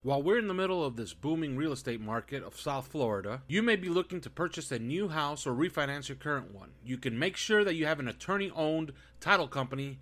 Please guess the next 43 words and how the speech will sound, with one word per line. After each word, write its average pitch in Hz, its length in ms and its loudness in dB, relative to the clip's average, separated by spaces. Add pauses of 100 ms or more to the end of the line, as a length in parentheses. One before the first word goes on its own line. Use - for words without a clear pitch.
(160)
handle 156 300 0
your 131 200 2
contract 156 500 -2
and 117 100 -8
close 170 380 2
for - 140 -10
the 117 100 -4
low 151 180 0
price 147 440 -2 (200)
of 117 180 -4
two 202 260 0
hundred 170 320 0
and 117 180 -6
ninety-five 135 480 -4
dollars. - 400 -12 (140)
Reach 208 220 0
out 233 160 4
to 190 80 2
our 160 100 6
good 175 180 4
friend 160 260 2
Seltzer 180 360 0
Mayberg. 120 400 0 (400)
Give 165 180 6
them 165 240 2
a 139 80 -4
call 143 380 4
at 113 160 -4
three 175 160 4
oh 214 80 6
five, 151 420 4 (320)
four 202 220 6
four 233 180 6
four, 156 400 2 (220)
one 147 260 0
five 147 420 2
six 143 280 -6
five 110 340 0 (300)
and 127 100 0
mention 143 300 0
Five 175 340 4
Reasons 220 260 -2
Sports - 520 0